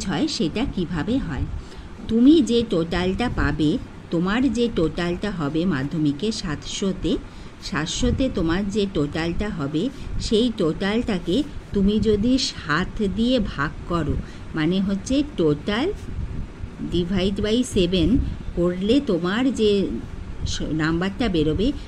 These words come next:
সেটাই হয়ে যাবে তোমার percentage। যেমন কেউ যদি পেয়ে থাকো চারশো নব্বই, সাতশোর মধ্যে চারশো নব্বই পেয়েছে, তার মানে আমার total কত? চারশো নব্বই।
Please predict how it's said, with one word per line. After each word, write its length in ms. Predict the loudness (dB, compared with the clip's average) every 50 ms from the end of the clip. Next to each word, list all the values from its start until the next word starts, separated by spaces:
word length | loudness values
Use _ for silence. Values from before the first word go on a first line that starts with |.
| -12 -10
সেটাই 520 | -4 0 0 0 0 2 2 4 4 4
হয়ে 260 | 4 4 2 2 2 2
যাবে 280 | 2 0 -2 0 -2 -2 -4 -4 -10 -16 -18 -8 -4
তোমার 300 | -2 0 0 0 0 -2 -2 -4 -6 -6
percentage। 760 | -4 -4 -4 -6 -4 -2 0 0 0 0 0 -2 -4 -4 -6 -10 -14 -14 -16 -12 -6
যেমন 280 | -2 2 2 4 6 4 4
কেউ 220 | 4 4 2 2 4
যদি 260 | 2 2 2 4 4 4
পেয়ে 240 | 4 4 4 2 2
থাকো 400 | 0 -2 -4 -4 -2 -2 0 0 0 0 -2 -8 -14 -18 -18 -14 -12 -12 -10 -10 -12 -14 -14 -14 -14 -14 -14 -14 -16 -16 -14 -14 -12 -12 -12 -12 -12 -14 -14 -16 -16 -14 -12 -10 -10 -10 -10 -10 -12 -14 -12 -10 -6
চারশো 540 | -2 0 0 2 2 2 0 0 0 2 4 4
নব্বই, 520 | 6 6 4 4 2 0 -4 -6 -6 -6 -6 -6 -8
সাতশোর 560 | -8 -6 -4 -4 -4 -4 -6 -4 -2 0 0
মধ্যে 340 | 0 0 -2 -2 0 0 0 0 0 -2 -4 -4 -4 -4 -6 -8 -10 -8 -6
চারশো 440 | -4 -2 -2 -2 -2 0 2 4 4
নব্বই 420 | 4 4 4 2 2 2 2 2
পেয়েছে, 380 | 2 2 2 2 2 0 0 -4 -2
তার 140 | 0 0
মানে 160 | 2 2 2 2
আমার 240 | 2 2 2 2 2 2
total 280 | 0 0 2 0 0 0 0
কত? 160 | 0 2 2 2 0 2
চারশো 360 | 2 2 2 2 2 2 2
নব্বই। 380 | 2 4 2 2 2 2 2 0